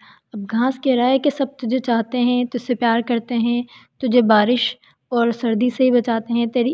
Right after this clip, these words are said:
इज-, इज्जत करते हैं। आखिर इसका राज क्या है? मुझे इसका राज तो बता। पौधे ने उसे जवाब दिया। उससे पौधे ने कहा, "यूं सर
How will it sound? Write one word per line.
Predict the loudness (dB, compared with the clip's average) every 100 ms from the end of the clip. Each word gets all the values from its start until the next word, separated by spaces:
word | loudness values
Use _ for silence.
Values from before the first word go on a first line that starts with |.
| -2
इज-, | -2 -4 -14
इज्जत | -14 -10 -12 -8
करते | -8 -8 -6
हैं। | -4 -2 -2 -6 -14 _ _ _ _
आखिर | -8 -6 -4 -6
इसका | -8 -6 -2
राज | 0 0 -2 -2 -2
क्या | -2
है? | 0 0
मुझे | 0 -2
इसका | -4 -8 -4 -2
राज | 0 -2 -4 -8 -6
तो |
बता। | -6 -4 -6 -10
पौधे | -12 _ _ _ -14 -6
ने | -4
उसे | -6 -8 -4 -4 -6 _ _ _ _ -4
जवाब | -2 0 0 2
दिया। | 2 0 -2 -6 -12 -10 -12 -12 _ _ _ _ _ _ -12
उससे | -8 -2 0
पौधे | 4 6 8
ने | 8
कहा, | 6 4 4 6
"यूं | 6 6 6 4
सर | 2 4